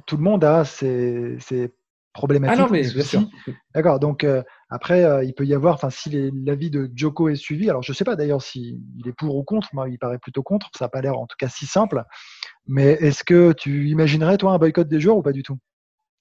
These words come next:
Speaker 1: Si, encore une fois, si les, l'U S Open peut se jouer dans des conditions dites très dégradées, euh,
Speaker 2: Moi, moi, je pense que, comme d'habitude, ça va être les top joueurs qui vont faire que ça va se jouer ou pas. S'il y a, s'il y a, si Novak, Rafa, Roger jouent, tout le monde va jouer.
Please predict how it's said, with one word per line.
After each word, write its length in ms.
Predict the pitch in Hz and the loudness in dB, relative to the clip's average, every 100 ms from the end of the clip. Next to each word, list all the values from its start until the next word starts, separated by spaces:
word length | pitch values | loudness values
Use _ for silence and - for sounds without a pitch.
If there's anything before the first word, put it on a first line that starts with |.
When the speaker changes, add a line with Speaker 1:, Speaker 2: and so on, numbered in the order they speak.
| - | -12
Speaker 1:
Si, 260 | - 208 175 | -2 0 0
encore 260 | 160 147 | -2 0
une 80 | 151 | 0
fois, 280 | 139 220 160 - - _ | 4 4 4 -4 -20 _
si 240 | - 185 | -6 -2
les, 140 | 165 170 - | 0 0 2
l'U 140 | 180 208 | 4 6
S 100 | 196 | 6
Open 240 | 180 185 | 2 2
peut 160 | - 196 | 4 2
se 80 | 156 | 4
jouer 360 | 160 202 226 - _ _ _ _ - | 6 6 6 -4 _ _ _ _ -14
dans 280 | 143 160 | -4 -2
des 80 | 147 | -2
conditions 480 | 139 139 139 170 156 | -4 -6 -6 -6 -6
dites 240 | 131 151 - _ _ _ _ _ - | -8 -12 -14 _ _ _ _ _ -10
très 160 | 143 | -4
dégradées, 560 | 139 143 127 143 175 233 _ - _ _ 143 | -2 -2 -2 -2 -4 -6 _ -20 _ _ -8
euh, 340 | 131 127 123 | -6 -6 -6
Speaker 2:
Moi, 120 | 131 156 | -6 -2
moi, 100 | 165 | -2
je 80 | |
pense 220 | - 185 - | -2 -4 -2
que, 60 | |
comme 260 | 135 190 196 | -2 0 2
d'habitude, 520 | 180 160 - 143 190 _ _ _ _ | 0 -2 -4 -6 -8 _ _ _ _
ça 140 | - | -6
va 80 | 131 | -2
être 140 | 131 | -2
les 100 | 135 | -2
top 160 | 123 143 | 0 0
joueurs 260 | 123 151 147 | 0 -2 -2
qui 100 | 127 | -6
vont 120 | 120 | -6
faire 240 | - 135 | -6 -6
que 80 | 127 | -6
ça 140 | 117 | -6
va 100 | 113 | -6
se 60 | 110 | -6
jouer 140 | 120 | -6
ou 80 | 110 | -8
pas. 120 | 98 - _ _ _ _ - - _ _ | -10 -20 _ _ _ _ -20 -20 _ _
S'il 280 | _ - 135 | _ -8 0
y 80 | 139 | 4
a, 240 | 139 135 | 4 2
s'il 220 | 131 - 139 | 0 -2 2
y 80 | 135 | 4
a, 680 | 131 127 120 117 117 117 | 4 0 -2 -4 -6 -10
si 200 | 110 - | -8 -4
Novak, 340 | 143 151 156 151 | 0 2 2 0
Rafa, 320 | 147 135 147 | -2 -2 0
Roger 360 | 131 135 139 135 | 0 0 2 0
jouent, 320 | 123 160 175 | 0 0 0
tout 140 | 170 135 | 0 -2
le 60 | |
monde 120 | 131 | 0
va 80 | 120 | 0
jouer. 440 | 113 135 156 180 | 0 2 2 0